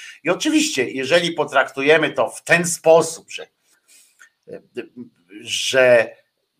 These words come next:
no mówię, jak wolność potraktujemy jako ekstrawagancję, no to tak jak właśnie w Izraelu, e, w którym naprawdę mają problem, to oni nie są, to nie jest kraj, zwróćcie uwagę, jeżeli u nas się mówi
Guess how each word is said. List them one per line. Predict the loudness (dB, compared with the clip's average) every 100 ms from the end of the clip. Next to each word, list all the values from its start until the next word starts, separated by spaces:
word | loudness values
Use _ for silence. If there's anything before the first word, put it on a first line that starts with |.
| _
no | -4 -2
mówię, | -2 -2
jak | -4 -6 -8 -4
wolność | 2 4 2 -4
potraktujemy | -8 -2 -2 -2 -4 0 0
jako | 0 0
ekstrawagancję, | 0 -2 0 0 -2 -4 -6 -10
no | -10 -10
to | -8
tak | -4 -4
jak | -4
właśnie | -4 -6 -6
w | -10
Izraelu, | -4 2 2 2 -4 -10 _ _ _
e, | -18 -14 -14
w | -12
którym | -8 -4
naprawdę | -2 -2 -2 0
mają | 0 0
problem, | 2 0 0 -8 -12 _ _
to | -8 -6
oni | -4 -6
nie | -6
są, | -4 -4 -6 -14 _ _
to | -6
nie | -2 -2
jest | -4
kraj, | -2 0 0 -2
zwróćcie | -6 -12 -10 -8
uwagę, | -2 -2 -2 -8 -8 -20 _
jeżeli | -8 -4 -4 -4
u | -2
nas | 0 -2
się | -2 -6
mówi | -6 -8 -10 -18